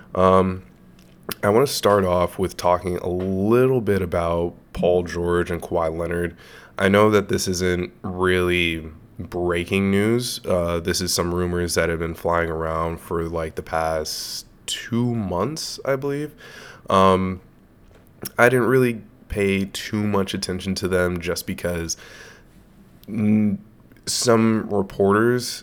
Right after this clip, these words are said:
that I honestly very much trust when it comes to news with the Clippers,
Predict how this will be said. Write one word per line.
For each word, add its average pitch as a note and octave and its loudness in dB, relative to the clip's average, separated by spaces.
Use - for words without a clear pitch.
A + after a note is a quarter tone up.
that F2 2
I G2 6
honestly G2 2
very F#2+ 4
much F#2 0
trust - -4
when F#2+ 0
it F2+ -4
comes F2+ -2
to F#2+ -2
news F2+ -2
with - -6
the - -12
Clippers, E2+ -4